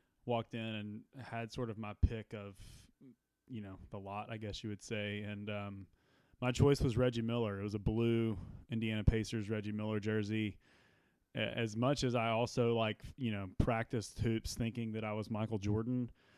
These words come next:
there were a lot of times I was just standing in corners attempting to drain threes as a prepubescent little chubby kid. Uh, just, just getting my Reggie Miller on.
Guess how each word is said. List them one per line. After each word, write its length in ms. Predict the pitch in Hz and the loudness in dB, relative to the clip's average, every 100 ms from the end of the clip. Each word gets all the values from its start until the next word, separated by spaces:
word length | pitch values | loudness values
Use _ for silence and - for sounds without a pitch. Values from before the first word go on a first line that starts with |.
| _ | _
there 80 | - | 0
were 60 | 110 | 2
a 40 | |
lot 160 | 107 104 | 4 2
of 60 | |
times 320 | 101 107 104 101 | 0 -2 0 0
I 100 | 101 | 0
was 140 | 98 | 0
just 140 | 104 | -4
standing 320 | - 110 107 104 | 0 0 2 0
in 140 | 101 | -2
corners 540 | - 107 101 98 - - | 0 0 2 -2 -4 -6
attempting 400 | 110 110 104 107 | -4 -2 -2 -4
to 80 | 101 | -4
drain 320 | 107 104 101 | -4 -4 -2
threes 360 | 107 104 104 104 | -2 0 0 0
as 100 | 101 | -2
a 60 | |
prepubescent 800 | 98 107 98 104 107 101 - 104 - | 2 2 2 0 -2 -2 -2 -4 -2
little 260 | 120 107 104 | -2 0 -2
chubby 320 | - 110 104 | 0 0 0
kid. 400 | - 107 104 101 - - - _ _ _ 117 | 0 0 0 -4 -14 -20 -20 _ _ _ -2
Uh, 440 | 107 101 101 98 - - - _ _ _ | 0 0 -2 -4 -6 -10 -16 _ _ _
just, 340 | - 120 - - _ _ _ | -2 -2 -2 -14 _ _ _
just 280 | - 107 - | -4 -4 0
getting 180 | 120 113 | 0 2
my 100 | 107 | 2
Reggie 300 | 110 107 107 | 2 2 0
Miller 340 | 104 101 101 | 0 0 0
on. 300 | 101 101 101 | 0 -2 -2